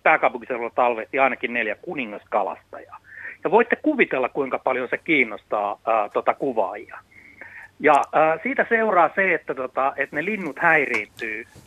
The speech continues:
talviaikaan ravintoa etsiessään. Ja se on, se on iso ongelma niitten lintujen, ää, hyvinvoinnille ja uhka jopa niitten hengelle, koska, tota, ne joutuu pakenemaan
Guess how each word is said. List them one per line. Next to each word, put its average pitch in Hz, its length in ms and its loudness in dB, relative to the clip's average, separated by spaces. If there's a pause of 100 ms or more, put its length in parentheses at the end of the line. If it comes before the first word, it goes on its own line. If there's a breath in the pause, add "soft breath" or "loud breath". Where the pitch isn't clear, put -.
talviaikaan 170 880 0 (760 loud breath)
ravintoa 127 580 2
etsiessään. 107 840 -6 (480 loud breath)
Ja 135 140 4
se 165 120 6
on, 160 200 2 (120)
se 175 60 4
on 170 120 0
iso 190 420 2
ongelma 131 580 0
niitten 139 380 -2
lintujen, 120 720 -2
ää, 107 260 -4
hyvinvoinnille 139 920 0 (340 loud breath)
ja 131 260 4
uhka 156 340 0
jopa 117 300 0
niitten 107 340 0
hengelle, 101 500 0 (100)
koska, 123 360 -6
tota, 113 460 2 (760)
ne 160 120 4
joutuu 156 340 2
pakenemaan 127 760 0